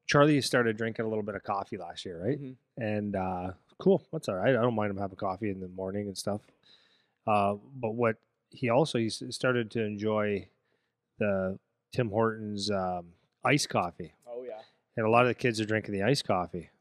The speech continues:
Speaker 1: Cappuccinos, ca-, crappa frappuccinos, whatever, whatever they're called. I don't know. What are they called? Whatever. Doesn't matter. But anyways, the iced coffee. And I said, and it came out,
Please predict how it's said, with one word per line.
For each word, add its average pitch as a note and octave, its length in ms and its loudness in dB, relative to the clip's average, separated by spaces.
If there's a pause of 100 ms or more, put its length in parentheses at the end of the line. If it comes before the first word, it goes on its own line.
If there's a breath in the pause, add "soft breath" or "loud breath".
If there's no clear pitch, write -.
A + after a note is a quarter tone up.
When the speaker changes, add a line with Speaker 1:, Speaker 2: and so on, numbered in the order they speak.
(380)
Speaker 1:
Cappuccinos, A2 840 0
ca-, A2+ 280 -2
crappa A2 260 2
frappuccinos, G#2+ 840 0
whatever, A2 320 4
whatever B2 280 6
they're G2 120 -2
called. F#2+ 240 -2
I A2 80 4
don't A2 100 0
know. G#2 100 0
What C3 140 6
are D3 40 6
they B2 80 6
called? A2 280 2 (600)
Whatever. G#2+ 380 6 (160)
Doesn't A2 200 4
matter. G2 240 0 (300 soft breath)
But B2+ 80 6
anyways, C3 220 6
the A2+ 80 6
iced D3 180 4
coffee. G2+ 320 2
And G2+ 100 0
I G#2 60 0
said, G#2 280 0 (540 soft breath)
and - 80 2
it - 80 -2
came D#3 240 6
out, D3 280 10